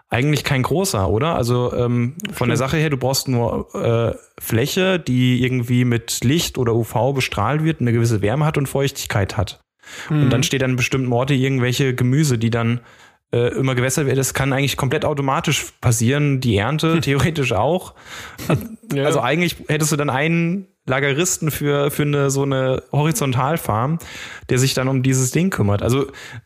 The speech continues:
Speaker 2: Wahnsinn.
Speaker 1: wenn man so rumdenkt, dann wäre auch, theoretisch auch Landwirtschaft, äh,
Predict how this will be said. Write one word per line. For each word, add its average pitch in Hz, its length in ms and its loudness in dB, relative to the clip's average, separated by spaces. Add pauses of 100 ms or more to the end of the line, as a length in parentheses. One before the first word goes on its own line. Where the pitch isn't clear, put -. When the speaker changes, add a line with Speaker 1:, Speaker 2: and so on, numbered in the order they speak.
(300)
Speaker 2:
Wahnsinn. 127 320 -2
Speaker 1:
wenn 139 100 2
man 147 100 2
so 143 180 2
rumdenkt, 190 440 0
dann 135 160 2
wäre 135 200 0
auch, 107 240 0
theoretisch 147 420 2
auch 123 100 2
Landwirtschaft, 120 680 0
äh, 110 520 0